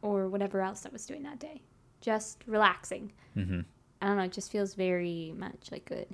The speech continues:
Speaker 1: I don't know, I've been in a really big Oreo kick recently.
Speaker 2: Man, Oreos are just surprisingly good. I'm, I'm not a big cookie person. I don't eat a lot of cookies.
Speaker 1: Mm-hmm.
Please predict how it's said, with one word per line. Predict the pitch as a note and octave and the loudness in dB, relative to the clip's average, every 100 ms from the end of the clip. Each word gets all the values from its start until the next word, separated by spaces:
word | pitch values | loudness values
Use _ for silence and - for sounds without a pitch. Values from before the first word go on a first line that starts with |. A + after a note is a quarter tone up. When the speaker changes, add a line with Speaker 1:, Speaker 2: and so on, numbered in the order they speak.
| - - | -16 -6
Speaker 1:
I | - | 0
don't | A3 | 4
know, | G3+ | 6
I've | F#3+ | 6
been | G#3+ | 4
in | B3 | 4
a | |
really | A3+ G#3+ | 4 2
big | G#3 G3 | 4 2
Oreo | - F#3+ F#3 F#3 F#3 | 6 6 6 4 2
kick | - - - | -4 -6 -6
recently. | G3 - G3+ G#3 - - - - - - | -6 -4 -4 -4 -8 -16 -20 -20 -20 -2
Speaker 2:
Man, | A2+ A#2 A#2+ - - - - - - | 6 8 8 6 -4 -20 -20 -8 8
Oreos | A#2+ C#3 D3+ D#3+ D#3+ E3 - - _ - | 12 12 12 12 12 10 4 -4 _ 8
are | G#2 | 8
just | G2+ G2+ - | 8 4 4
surprisingly | - F#2+ F#2+ F#2 F#2 F2+ F2 | 4 4 8 8 8 2 -2
good. | E2+ - - - - _ - - - - | -2 -4 -4 -8 -20 _ -20 -20 -20 6
I'm, | G2 G#2+ - | 8 8 6
I'm | A2 B2 | 8 8
not | A#2 A#2+ D3+ | 12 12 12
a | |
big | C3+ B2+ G#2 | 12 12 10
cookie | - G2 - D#2+ | 0 0 0 -2
person. | D#2+ - - - | -4 -4 -4 -2
I | - | 4
don't | B2 | 8
eat | C3 | 8
a | |
lot | G#2+ F2+ | 8 6
of | - | 4
cookies. | - - D#3+ - - | -4 -8 -6 -6 -4
Speaker 1:
Mm-hmm. | A#3+ C4+ A#3 A#3 B3+ | 0 2 2 0 -4